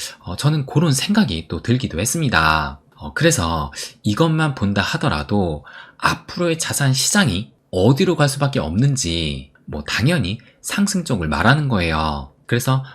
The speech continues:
앞으로는 이 파월도 자산 시장 상승에 베팅하는,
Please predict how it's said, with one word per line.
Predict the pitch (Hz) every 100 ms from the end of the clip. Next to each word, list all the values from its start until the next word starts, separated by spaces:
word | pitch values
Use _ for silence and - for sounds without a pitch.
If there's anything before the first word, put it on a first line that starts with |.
| -
앞으로는 | - - - 175 175 95 101 - _
이 | 92 -
파월도 | - - 208 165 87 92 - _ -
자산 | - 101 143 147
시장 | 139 - 139 135
상승에 | - 208 208 185 87 98 - _
베팅하는, | - - - 147 139 135 135